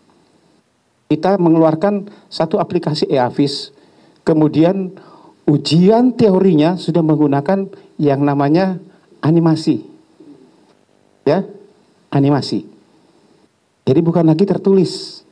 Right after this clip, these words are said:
Pakai komputer, ada animasi aplikasi yang kita hadapi di lapangan. Nah, supaya nggak bingung masyarakat apa sih yang mau diujikan, kita meluncurkan namanya buku panduan ujian teori.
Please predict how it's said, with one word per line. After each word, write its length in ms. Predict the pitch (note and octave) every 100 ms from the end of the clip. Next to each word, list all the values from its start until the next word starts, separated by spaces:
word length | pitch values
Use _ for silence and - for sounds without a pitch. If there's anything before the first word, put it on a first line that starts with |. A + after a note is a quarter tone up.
| _ _ _ -
Pakai 280 | B2+ C3+
komputer, 640 | - B2 A#2+ A2+ C#3+ F#3 G3 -
ada 200 | D3 D3+
animasi 560 | C#3+ D3 C#3+ - G#3 -
aplikasi 600 | D3+ F3 E3 D3+ D3+ G3
yang 40 |
kita 160 | D#3+ D3+
hadapi 200 | C3 C#3
di 40 | B2+
lapangan. 380 | A2+ A2+ A2 G2 G2 _ _ _ _ _ _ _ _ _ _ -
Nah, 120 | A2 G#2 - -
supaya 480 | - - D#3 D#3+ D3+
nggak 240 | C#3+ -
bingung 320 | C#3+ A#3+ B3
masyarakat 560 | F#3 - C#3 B2+ C#3+ -
apa 300 | C#3 C#3+ F3
sih 200 | - A3
yang 80 | F#3
mau 80 | D#3
diujikan, 600 | C#3 A#2 A2 C#3+ F3+ F3 - - _ _ _ _ _ _ _ _ _ _ -
kita 160 | B2+
meluncurkan 600 | C3 B2 G#2 C#3+ C#3 D3+
namanya 520 | C#3 A#2 A#2 C#3+ D3+ D3+ - -
buku 240 | B2 - B2+
panduan 600 | A#2 A2 A2+ - C#3 - -
ujian 640 | B2 G#2+ - A#2 A#2+ A#2+ A#2+ -
teori. 400 | B2+ A2+ A2+